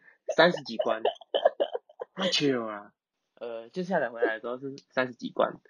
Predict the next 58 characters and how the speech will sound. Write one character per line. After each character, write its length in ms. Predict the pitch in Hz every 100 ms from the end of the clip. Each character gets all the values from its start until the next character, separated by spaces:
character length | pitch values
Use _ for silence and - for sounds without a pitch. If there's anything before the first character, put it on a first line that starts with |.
| _
然 140 | - 123
后 80 | 127
就 80 |
玩， 120 | 120 107
玩， 160 | 107
玩， 220 | 117 123
玩 140 | 117 117
了 80 | 117
两 160 | 107
个 80 | 110
礼 100 | -
拜， 260 | 113 107 - _
玩 200 | - 113
到 160 | 123 120
了 320 | 110 110 120
三 180 | - 113
百 80 | 110
多 160 | 107
关， 240 | 117 113 113 _ _ _ _ _ _ -
然 120 | 175
后 60 |
后 80 | 202
来 60 | 147
又， 180 | 139 143 - _
又， 140 | 123
就 160 | 135 160
有 160 | 117 113
点， 180 | 110 107 131 _ _ _
有 160 | 147 131
点 100 | 131
腻 180 | 127
了， 120 | 104 151
因 100 | 185
为 60 |
我 80 | 143
只 120 | -
是 80 | 135
想 200 | 135 107
说， 240 | 117 117 _ _ _ _ _ _ _ -
哎， 100 | 156
好 160 | 135
久 120 | 123 113
没 160 | 107
玩 180 | 110 -
了， 140 | - 147
因 140 | 226
为 120 | 226 -
一 60 |
开 180 | 220 185
始， 240 | 190 - -
最 140 | - 190
一 40 |
开 140 | 180 165
始 140 | 117
的 60 | 110
时 40 |
候 80 | 117
是 180 | 151